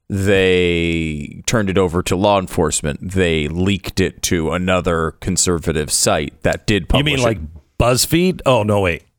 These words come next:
Speaker 2: No, that's
Speaker 1: No.
Speaker 2: not conservatives.
Speaker 1: <laughs> No. That would be totally okay if it was, if it
Speaker 2: Mm-hmm.
Speaker 1: was BuzzFeed.
Speaker 2: <laughs> Yeah.
Speaker 1: Uh, now, they don't specifically say that, but that's the tone of the reporting.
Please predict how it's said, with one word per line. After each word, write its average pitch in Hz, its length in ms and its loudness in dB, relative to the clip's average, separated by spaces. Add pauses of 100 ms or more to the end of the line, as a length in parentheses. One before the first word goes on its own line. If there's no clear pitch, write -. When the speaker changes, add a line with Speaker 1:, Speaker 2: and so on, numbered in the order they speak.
(140)
Speaker 2:
No, 87 140 -4
that's 101 140 2
Speaker 1:
No. 92 120 -2
Speaker 2:
not 85 80 -4
conservatives. 90 600 -6
Speaker 1:
<laughs> 110 60 4
No. 113 80 6 (1080)
That 151 100 2
would 147 80 0
be 131 80 0
totally 139 300 2
okay 92 340 2
if 82 120 -4
it 87 60 0
was, 131 220 2
if 139 100 2
it 117 60 2
Speaker 2:
Mm-hmm. 101 80 -2
Speaker 1:
was 104 140 -2
BuzzFeed. 101 480 0 (120)
Speaker 2:
<laughs> - 20 -20 (140)
Yeah. 101 220 2 (180)
Speaker 1:
Uh, 90 120 -2 (100)
now, 151 280 0 (140)
they 147 280 2
don't 117 460 0
specifically - 760 0
say 98 160 2
that, 92 120 2
but 104 80 0
that's 131 180 -2
the 98 100 -2
tone 95 260 -2
of 62 60 -8
the 73 80 -4
reporting. 87 520 -2